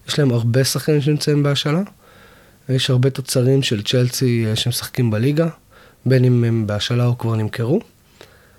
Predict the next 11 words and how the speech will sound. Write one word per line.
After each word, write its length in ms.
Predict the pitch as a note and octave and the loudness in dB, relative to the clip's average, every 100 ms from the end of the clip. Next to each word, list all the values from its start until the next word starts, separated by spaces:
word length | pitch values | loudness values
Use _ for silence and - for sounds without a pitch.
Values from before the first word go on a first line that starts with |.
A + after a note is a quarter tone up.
| _ _ _ _ _ _ _ _ | _ _ _ _ _ _ _ _
ויש 480 | B2 B2+ C3 C3+ E3+ | 0 2 2 2 2
בזה 240 | G3 F3 | 2 4
בעייתיות, 760 | C3+ A#2+ A2 G#2+ C#3 B2+ - - | 4 2 0 -2 0 -2 -2 -4
בגלל 280 | B2 C3 B2+ - C3 - - _ _ _ _ _ _ - - _ _ - | 0 2 2 2 0 -2 -8 _ _ _ _ _ _ -20 -20 _ _ -2
שברגע 340 | C#3+ D#3 F3 | 2 2 2
ששחקן 580 | G3 D#3 - - - D3+ | 0 0 -2 -4 0 0
חוזר 480 | - C3+ B2+ C3+ A#2+ A2+ - - - | 0 2 4 4 2 -2 -8 -12 -2
ל-, 680 | B2+ A#2 A2+ A2 G#2 G#2+ A#2 | 2 2 0 0 -2 -2 -2
לקבוצת 420 | B2 B2 C#3+ C3 | -2 -2 -2 0
האם 200 | B2+ D3+ | 0 0
שלו, 300 | E3+ E3+ | 2 0